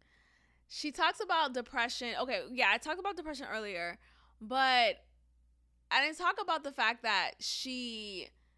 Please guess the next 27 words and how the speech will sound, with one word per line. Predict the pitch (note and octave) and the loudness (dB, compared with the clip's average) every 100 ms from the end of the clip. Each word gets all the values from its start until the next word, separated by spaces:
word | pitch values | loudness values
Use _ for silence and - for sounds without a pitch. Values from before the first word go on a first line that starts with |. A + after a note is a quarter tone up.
| _ _ _ - | _ _ _ -4
and | A#3 A3+ | -2 0
another | A3+ A3+ A3+ | -4 -6 -8
character, | - A#3+ A3 G#3+ - F#3+ E3+ D#3+ B2+ G#3+ _ _ _ _ _ | -6 -2 -2 -2 -6 -6 -4 -6 -8 -12 _ _ _ _ _
they | F#3+ G#3 B3+ C4 | -12 -2 0 0
connect. | - D#4 C4 B3+ G#3+ D3+ - - | -4 -8 -4 -2 -2 -2 -10 -6
They | A#3+ G#3+ | -4 -4
find | - C4+ C#4+ F4 D#4 | -2 2 4 2 -2
themselves | C#4 C4 C4 A#3 A3+ G#3+ | -4 -4 0 0 0 -4
realizing | A3+ B3+ B3 G#3 G3+ G#3+ G#3 G3 | -4 -2 2 2 0 -4 -10 -6
that, | F#3 E3+ A3 | -2 -2 -2
hey, | C4+ B3+ | -2 -2
we | A3 A#3+ | -2 -4
have | D#4 D4 | -2 -2
more | B3+ B3 A#3+ | -2 -2 -4
in | A#3 | -4
common | - A3 A3+ G#3+ G#3+ | -6 -6 -4 -6 -8
than | F#3 F#3+ | -10 -10
we, | G3+ G3+ E3+ D3 A#2+ | -12 -14 -12 -14 -12
than | G3+ | -12
we | G#3 | -10
realize. | G#3+ G#3+ G3+ F3+ A#2 D#2 - | -10 -8 -8 -6 -6 -8 -6
Like, | F#3 E3+ - _ _ _ _ - | -4 -4 -6 _ _ _ _ -10
we | A3 B3+ | -6 -2
actually | A3 B3+ B3+ - B3+ B3 A#3 | 2 2 0 -8 -8 -8 -8
suffer | - - A#3 A3+ A#3 | -8 -4 -4 -4 -8
from | A#3 A#3+ B3 | -6 -6 -4
depression | A#3+ C#4 C#4+ - F#3 B2+ F#2+ | -4 -4 -6 -6 -10 -12 -14